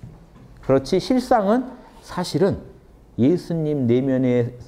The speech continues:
지금 예수님이 보좌에 앉아 계시고 예수님의 성령을 사실은 하나님으로 보고 있는 거예요. 이상한 얘기죠.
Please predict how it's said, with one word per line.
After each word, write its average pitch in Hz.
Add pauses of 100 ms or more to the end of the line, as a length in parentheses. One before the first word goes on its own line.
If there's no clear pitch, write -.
(320)
지금 120
예수님이 147
보좌에 131
앉아 95
계시고 107 (280)
예수님의 156
성령을 175
사실은 147
하나님으로 147
보고 98
있는 85
거예요. 69 (680)
이상한 113
얘기죠. 85